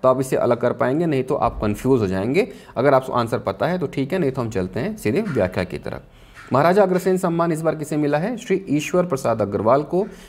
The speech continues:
ये है ईश्वर प्रसाद अग्रवाल। कौन सा विभाग देता है? सामान्य प्रशासन विभाग। कौन से क्षेत्र में? सामाजिक समरसता के क्षेत्र में।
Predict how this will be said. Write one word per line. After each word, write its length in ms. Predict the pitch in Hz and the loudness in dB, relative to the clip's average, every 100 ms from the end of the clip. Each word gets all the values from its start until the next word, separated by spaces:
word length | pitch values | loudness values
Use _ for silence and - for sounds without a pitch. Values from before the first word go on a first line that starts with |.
| - | -4
ये 140 | 131 151 | 2 4
है 160 | 180 | 4
ईश्वर 220 | 151 - 135 | 2 0 -2
प्रसाद 360 | - 113 104 | 0 0 2
अग्रवाल। 460 | 101 110 117 143 170 | 0 0 4 4 2
कौन 260 | 135 151 | 0 0
सा 80 | 156 | 0
विभाग 300 | 151 147 147 | 0 0 0
देता 240 | 151 147 175 | -2 -2 -2
है? 60 | |
सामान्य 440 | 175 110 107 120 131 | -2 -2 0 0 0
प्रशासन 420 | 110 - 92 98 | -4 -2 -4 -2
विभाग। 480 | 101 101 123 175 - - - | -2 0 0 0 -6 -20 -2
कौन 180 | 127 139 | 2 2
से 120 | 156 | 0
क्षेत्र 340 | 156 147 143 143 | 0 -2 0 0
में? 200 | 175 254 - - | 0 -2 -12 -18
सामाजिक 680 | - 123 113 110 113 160 - | -4 0 2 2 2 -2 -4
समरसता 600 | - 101 98 95 - 98 | -4 -2 -2 -4 -4 -4
के 180 | 101 101 | -2 -6
क्षेत्र 460 | - 85 82 - 92 | -4 -6 -8 -6 0
में। 220 | 104 | 0